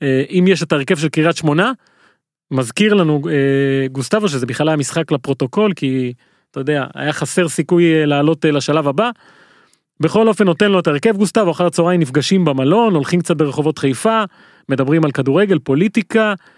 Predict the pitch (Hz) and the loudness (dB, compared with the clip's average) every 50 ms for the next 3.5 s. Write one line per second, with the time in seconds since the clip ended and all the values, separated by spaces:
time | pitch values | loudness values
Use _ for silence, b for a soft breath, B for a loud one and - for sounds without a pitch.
0 | b b - 135 127 131 131 131 - - _ _ _ 170 127 117 127 139 135 135 | b b -4 -2 0 0 -2 -4 -6 -10 _ _ _ -14 -6 -2 0 0 0 2
1 | 135 135 131 123 143 170 240 262 - 214 190 156 139 147 - 233 208 233 208 170 | 0 0 0 2 2 2 2 2 0 0 2 2 0 0 0 0 2 2 2 2
2 | 147 139 139 - - 151 135 - 151 139 190 190 - - 196 185 160 143 156 156 | 2 2 0 0 -2 -4 0 0 0 2 2 0 2 2 2 2 2 0 0 -2
3 | 139 - 147 131 120 123 131 139 156 | 0 0 0 -2 0 0 0 0 0